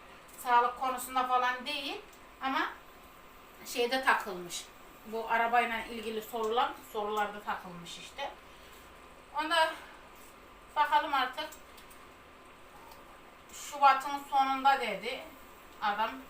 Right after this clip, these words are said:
Şimdi dedi, yazılırsa dedi, Şubat'ın sonunda dedi. Bakalım artık <coughs> Şubat'ın <coughs> sonunda <coughs> ne zamana denk gelirse artık mesela çalıştığı yerden mecbur izin alacak. Ondan sonra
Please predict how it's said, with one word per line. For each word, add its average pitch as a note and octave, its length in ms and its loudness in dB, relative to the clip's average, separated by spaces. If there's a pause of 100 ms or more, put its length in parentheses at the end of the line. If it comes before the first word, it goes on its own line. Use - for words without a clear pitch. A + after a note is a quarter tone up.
(140)
Şimdi G#3+ 320 -12
dedi, G3+ 380 -8
yazılırsa G#3+ 580 -6
dedi, F3+ 260 -10
Şubat'ın G3+ 360 -10 (120)
sonunda G3+ 440 -10
dedi. F3+ 300 -12 (600)
Bakalım A3+ 340 -2
artık - 840 -8
<coughs> - 0 -
Şubat'ın A3 360 -8 (1040)
<coughs> - 60 -8
sonunda B3 440 -2 (840)
<coughs> - 720 8
ne D#4 120 8
zamana D4+ 320 4
denk C#4 200 -2
gelirse D4 300 2
artık A3+ 280 -2
mesela C4 360 0
çalıştığı C4 380 -4
yerden C4 380 -4 (920)
mecbur C4 380 -2
izin C4 280 -8
alacak. C#4 540 2
Ondan A#3+ 220 -4
sonra A3+ 440 -4